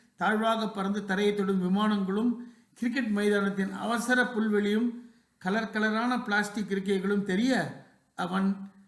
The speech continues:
தெள்ளிய கோப்பையில் ஸ்காட்ச் ஊற்றி என் முன் நீட்டினான். மன்னிக்கவும், நான் குடிப்பதில்லை.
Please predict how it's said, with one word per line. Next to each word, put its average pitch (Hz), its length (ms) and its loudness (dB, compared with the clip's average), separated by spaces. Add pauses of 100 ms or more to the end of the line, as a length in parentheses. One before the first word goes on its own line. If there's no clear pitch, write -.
(320)
தெள்ளிய 247 400 2
கோப்பையில் 214 420 -2
ஸ்காட்ச் - 440 -6
ஊற்றி 208 580 -4
என் 185 200 0
முன் 190 200 2
நீட்டினான். 156 500 -6 (840)
மன்னிக்கவும், 190 560 0
நான் 151 260 -6
குடிப்பதில்லை. 151 640 -6